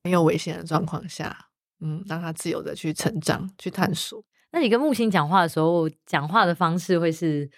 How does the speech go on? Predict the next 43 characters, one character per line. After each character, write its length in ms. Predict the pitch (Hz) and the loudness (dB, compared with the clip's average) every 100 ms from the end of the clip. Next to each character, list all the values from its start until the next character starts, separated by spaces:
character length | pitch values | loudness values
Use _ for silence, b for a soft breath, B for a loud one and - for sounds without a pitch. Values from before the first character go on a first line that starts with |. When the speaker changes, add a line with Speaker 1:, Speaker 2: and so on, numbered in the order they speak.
| b b b b | b b b b
Speaker 2:
像 240 | - 262 208 | -2 0 4
跟 160 | 185 | 4
大 180 | 190 175 | 4 4
人 160 | 151 135 | 2 2
一 60 | |
样 200 | 139 139 | 0 0
吗？ 140 | 131 - - | -4 -10 -16
Speaker 1:
我 80 | - | -2
会 100 | 226 | 2
跟 80 | 214 | 2
他 120 | 214 | 2
说 200 | 196 175 | 2 2
道 220 | 165 175 226 | 2 0 -2
理。 240 | - - _ _ _ _ | -10 -16 _ _ _ _
Speaker 2:
哦。 840 | 165 165 180 202 202 202 190 190 254 | 2 4 4 2 -2 -4 -8 -12 0
Speaker 1:
因 80 | |
为 60 | 349 | 4
我 60 | 254 | 6
觉 80 | |
得 60 | 202 | 4
他 240 | 190 - | 2 -2
们 80 | 269 | -2
听 140 | 262 262 | 0 -2
得 80 | |
懂 240 | 233 202 175 | 2 2 4
欸， 80 | 170 | 4
你 100 | 175 | 4
知 60 | |
道 100 | 226 | 2
超， 120 | 220 - | 0 -4
超， 280 | - 214 214 - _ | -6 -2 -2 -2 _
超 200 | - 226 | -8 -2
神 260 | 233 - 156 | -2 0 -2
奇。 220 | 151 160 | 0 -2
有 180 | 160 135 | 0 -2
一 20 | |
次， 180 | 165 - - | -4 -8 -4
就 120 | 220 | -2
是 180 | 226 214 | 2 2
我 60 | |
们 320 | 160 147 147 196 | 2 0 -2 -10
上 260 | - 208 | 0 2
个， 100 | 170 | 2